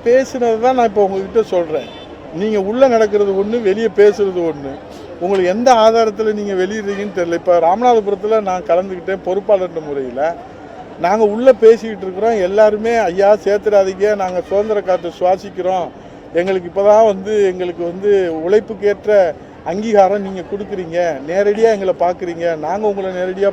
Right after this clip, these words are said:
பாக்குறோம், எங்களுக்கு இப்பதான் எங்களுக்கு நம்பிக்கை வந்திருக்குது,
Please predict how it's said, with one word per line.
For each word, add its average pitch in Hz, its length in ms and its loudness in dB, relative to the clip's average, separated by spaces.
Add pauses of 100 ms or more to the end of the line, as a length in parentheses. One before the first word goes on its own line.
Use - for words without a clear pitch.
பாக்குறோம், 156 480 0 (480)
எங்களுக்கு 180 500 2
இப்பதான் 220 360 2
எங்களுக்கு 190 360 -4
நம்பிக்கை 196 420 -2
வந்திருக்குது, 170 720 -4